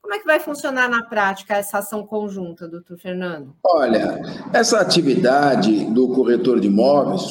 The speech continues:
Speaker 2: quando você faz uma fiscalização e procura, é, apoiar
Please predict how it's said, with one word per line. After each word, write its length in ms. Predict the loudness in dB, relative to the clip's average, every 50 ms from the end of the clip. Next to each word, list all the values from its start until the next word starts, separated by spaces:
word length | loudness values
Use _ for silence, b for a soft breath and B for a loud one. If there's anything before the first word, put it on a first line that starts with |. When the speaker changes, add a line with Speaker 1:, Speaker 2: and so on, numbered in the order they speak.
| -4 -2
Speaker 2:
quando 280 | 0 0 2 2 2
você 360 | 2 2 0 0 0 -2 -2 -4
faz 320 | -2 0 2 2 2 2
uma 220 | 0 -2 -4 -2
fiscalização 1300 | -2 -2 -2 0 0 0 0 -2 -2 -2 -4 -4 -4 -4 -2 0 2 2 4 4 2 2 0 -2 -6 -10 -16 -20 _ _ _ _
e 80 | -2 0
procura, 1080 | 2 2 2 2 2 0 0 2 2 4 4 4 4 4 2 2 0 -2 -6 B B B B B _ _
é, 520 | 0 2 4 4 2 2 0 -4 -8 -6 -2
apoiar 960 | -2 -2 0 0 0 2 2 2 4 4 4 4 4 2 0 -2 -6 -10 -14